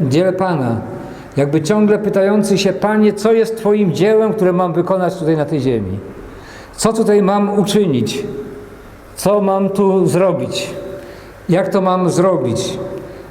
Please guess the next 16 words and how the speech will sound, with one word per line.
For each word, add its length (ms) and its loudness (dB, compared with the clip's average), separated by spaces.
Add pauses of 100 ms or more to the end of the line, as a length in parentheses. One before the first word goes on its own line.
(100)
w 80 -2
dziele 240 4
Pana?” 500 -2 (2000)
Ojcze, 500 0 (720)
prowadź 280 2
wszystkich 360 -2
uczestników 480 -2
tej 140 0
konferencji 800 0 (720)
w 140 -16
Twojej 360 0
miłości, 640 0
w 120 -4
Twoim 280 0
Duchu 240 0
Świętym, 840 -2